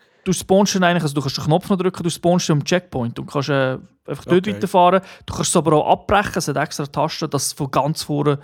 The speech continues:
Speaker 1: von der Strecke anfängst. Aber es gibt nicht Aufstehen oder so, gibt's nicht. Wenn du einen Fehler machst, steht, du bist crashed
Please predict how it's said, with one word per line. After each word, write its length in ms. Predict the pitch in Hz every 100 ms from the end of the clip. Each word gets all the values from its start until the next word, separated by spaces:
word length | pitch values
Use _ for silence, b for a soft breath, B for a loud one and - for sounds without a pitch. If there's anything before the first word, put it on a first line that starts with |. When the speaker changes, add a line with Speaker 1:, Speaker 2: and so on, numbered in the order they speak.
| B B
Speaker 1:
von 120 | - 147
der 60 |
Strecke 440 | - 139 127 - 135
anfängst. 420 | 131 - 190 - b b -
Aber 140 | 143
es 80 | 139
gibt 140 | 175
nicht 120 | 175
Aufstehen 340 | 190 196 - 180
oder 120 | 165
so, 140 | 156 143
gibt's 220 | 143 185
nicht. 240 | 208 208
Wenn 140 | 170 165
du 80 |
einen 60 | 156
Fehler 300 | 160 165 190
machst, 240 | 175 170
steht, 320 | - 156 151 - B B
du 80 | -
bist 180 | 151 -
crashed 580 | 160 160 190 196 -